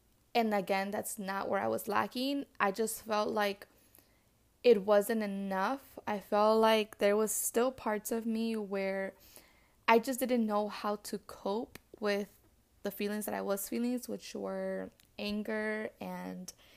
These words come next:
hatred and disappointment and, uh, just a lot of <laughs> negative feelings, guys, to make the story short. So I realized that there was,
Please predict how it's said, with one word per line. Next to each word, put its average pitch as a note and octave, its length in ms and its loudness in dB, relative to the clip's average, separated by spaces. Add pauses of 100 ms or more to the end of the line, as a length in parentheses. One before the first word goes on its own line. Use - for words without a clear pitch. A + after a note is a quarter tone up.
(640)
hatred G#3 840 -2 (1080)
and G3+ 680 -4 (480)
disappointment G3+ 1120 -6
and, F#3 360 -10
uh, G#3 80 2
just B3+ 160 -2
a G4+ 80 6
lot C#4 180 8
of C#4 160 0 (140)
<laughs> - 280 -6
negative G#3+ 460 -6 (220)
feelings, F#3 400 -6
guys, - 320 -8 (500)
to G#3+ 140 -4
make F#3+ 400 -4 (180)
the F#3+ 120 -12
story F3+ 320 -12
short. - 340 -10 (100)
So G3+ 380 4 (560)
I G#3+ 460 6 (580)
realized C4+ 420 4
that A#3 140 2
there G#3+ 140 2
was, A#3 260 -2